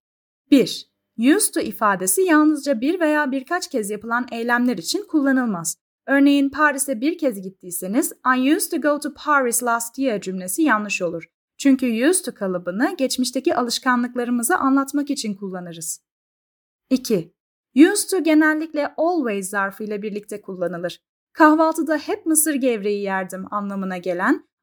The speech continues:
"I used to always eat cereal for breakfast" cümlesinde olduğu gibi.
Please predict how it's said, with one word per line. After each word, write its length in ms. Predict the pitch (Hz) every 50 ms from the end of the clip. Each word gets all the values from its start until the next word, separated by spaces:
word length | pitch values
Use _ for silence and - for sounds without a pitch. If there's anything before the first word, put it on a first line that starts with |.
| _ - 254 254
"I 240 | 254 240 254 277 330
used 200 | 370 370 - -
to 60 | 330 - -
always 520 | 285 302 339 349 330 302 302 294 269 - -
eat 180 | 254 262 262 - - -
cereal 440 | 320 339 339 320 247 214 190 185 190
for 300 | 190 - 208 214 196 196
breakfast" 540 | 240 262 302 311 302 - 196 175 - - -
cümlesinde 640 | 202 190 185 185 175 - - - 180 180 190 262
olduğu 460 | - - 233 214 220 202 214 226 220 196
gibi. 320 | 190 175 - 170 165